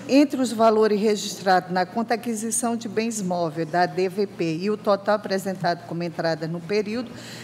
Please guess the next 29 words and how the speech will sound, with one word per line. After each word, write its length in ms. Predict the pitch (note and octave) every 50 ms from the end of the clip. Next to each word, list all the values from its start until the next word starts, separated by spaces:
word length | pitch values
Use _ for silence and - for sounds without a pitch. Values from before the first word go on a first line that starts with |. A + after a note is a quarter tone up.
| - - -
caracterizado 800 | C4+ B3+ C4 B3+ B3+ - C4+ A#3 G#3 B3 A#3 G3+ A#3 A3 A3+ A3+
pela 380 | - A#3+ A#3 A#3+ A3+ A3 A3 G#3+ - -
área 360 | - G#3 G#3 G#3 G3+ G3+ G3+
técnica 600 | G3+ - G#3 G#3 A3 - - - A3 G#3+ - A3+
como 360 | G#3+ - - G#3+ G#3 G#3 G#3+
falha 400 | G3+ G#3+ - G3+ G3 G3 G#3 G#3+
formal. 540 | A3 - - A#3+ A#3+ G#3 G3 E3+ D#3 D3 C#3+ D3 D#3 - - - - - - - - - - - - - - - - - - - - - - - - - - - - - - - - - - - - - - - - - - F3+
D. 280 | G#3+ C4+ C4 G#3+ F3+
Divergência 840 | D#3+ - A#3 A3 C4 B3 B3+ B3+ G3 B3+ C#4+ D4 D#4 D4 - D4 C#4
de 160 | A3 G3+ B3
mil 400 | B3 B3 A#3+ B3 C4+ D4 D#4 D4+
setecentos 600 | C#4+ - - D4+ C4 C4 C4 - - C#4+ C#4+ D4 C#4+
e 40 |
sete-, 520 | - D4 C4 B3 - - - - - B3+ - -
um 100 | A#3 A#3+
milhão 400 | C4 C#4 C#4 A#3 A#3 A#3+ C4 C#4+
setecentos 520 | C#4+ - C#4 C4 A#3+ B3 - - C4+ C#4
e 20 | -
setenta 500 | - B3+ A#3+ - C#4 C#4 C#4 - C#4+ C4
mil 240 | G#3+ G3 F#3+ F#3+ F3+
seiscentos 440 | - - G#3 G3 - C4 A#3+ B3
e 20 | -
cinquenta 400 | C4+ - - B3 B3 A#3+ B3 B3
e 40 | A3+
oito 180 | G3+ G3+ G3+
e 20 | -
setenta 440 | - G#3+ G3 G3+ - A3 G#3 -
e 80 | A3+ A3+
cinco 380 | G3 - - A3 F#3 E3 D3+